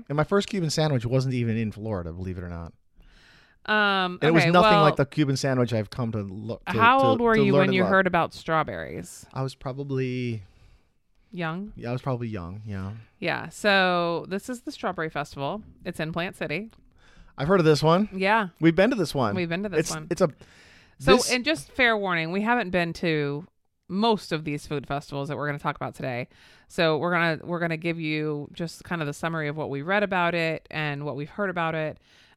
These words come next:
Speaker 2: Um, but I would definitely like to go to some of these. They sound really cool.
Speaker 1: There's a couple here that, yeah, we've been to and a few that sound really awesome or we've been
Speaker 2: Yeah.
Speaker 1: meaning to go to. Strawberry Festival is sort of like the State Fair two point oh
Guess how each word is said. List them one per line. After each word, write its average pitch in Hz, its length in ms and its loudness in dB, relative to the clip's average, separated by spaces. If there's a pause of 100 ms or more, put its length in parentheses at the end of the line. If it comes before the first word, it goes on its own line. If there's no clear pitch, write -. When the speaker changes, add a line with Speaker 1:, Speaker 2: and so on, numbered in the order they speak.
Speaker 2:
Um, 135 520 -2 (180)
but 180 160 0
I 175 100 2
would 240 140 -2
definitely 190 380 -6
like 156 300 -4
to 143 520 -6 (360)
go 175 160 0
to 156 80 -4
some 143 160 -10
of 135 80 -10
these. - 300 -14
They 165 100 -4
sound 160 340 -4
really 147 360 -4
cool. - 420 -8 (160)
Speaker 1:
There's 160 160 4
a 170 60 2
couple 170 220 2
here 135 220 4
that, 113 240 2
yeah, 117 220 2
we've 113 220 0
been 117 180 2
to 110 120 2
and 107 60 0
a 101 40 -2
few 120 160 -2
that 104 160 -2
sound 104 320 -4
really 101 180 -2
awesome 95 400 -6
or 104 140 -4
we've 107 120 0
been 104 140 0
Speaker 2:
Yeah. 110 60 -2
Speaker 1:
meaning 107 160 -2
to 101 80 -6
go 95 160 -4
to. 95 200 -4 (320)
Strawberry 208 380 6
Festival 143 520 0
is 120 260 2
sort 156 280 2
of 143 80 2
like 127 380 -2
the 117 340 0 (320)
State - 360 -2
Fair 139 240 4
two 147 160 -2
point 123 260 -4
oh 147 380 0